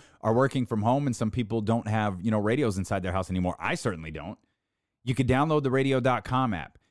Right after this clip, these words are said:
You could search E S P N thirteen twenty. You can hit the heart button right there. And you can get push notifications. So if there's any breaking news regarding the Kings, the forty-niners,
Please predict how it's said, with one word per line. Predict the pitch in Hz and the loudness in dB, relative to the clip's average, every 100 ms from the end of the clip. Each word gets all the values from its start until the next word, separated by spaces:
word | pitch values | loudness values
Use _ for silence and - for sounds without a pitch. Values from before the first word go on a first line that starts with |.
| _ | _
You | 113 | 0
could | 117 | 0
search | - 117 92 - | 2 0 -2 -4
E | 127 143 | 0 2
S | 139 | 0
P | - 151 143 | -4 -2 -2
N | 143 | 0
thirteen | 127 120 143 | -2 -2 -4
twenty. | 131 120 110 110 - _ | -4 0 0 -2 -6 _
You | 101 | -4
can | 113 113 | -2 -2
hit | 104 - | -2 -4
the | |
heart | 82 - 170 - 104 | -10 -2 0 0 -2
button | 90 67 67 - _ _ _ _ | -4 -4 -16 -20 _ _ _ _
right | 101 123 123 | -2 0 2
there. | 123 87 - _ _ 175 | 0 0 -6 _ _ -2
And | 240 226 | 0 0
you | 165 | 0
can | 147 135 | -2 -2
get | 127 127 - | 0 -2 -4
push | - 240 - | -4 -2 -2
notifications. | 147 117 95 - 113 - 113 | 0 0 0 -2 -2 -2 -2
So | 123 | 0
if | 110 | 0
there's | 127 117 | 2 2
any | 135 156 | 2 2
breaking | 127 143 139 127 | 2 0 0 -2
news | 135 156 | -2 -2
regarding | 117 104 104 90 | -4 -2 0 -2
the | 80 | -6
Kings, | - 139 160 170 - - _ | -4 -2 -2 -6 -14 -20 _
the | 98 | -4
forty-niners, | - 110 101 110 139 156 | 2 2 2 0 -2 -4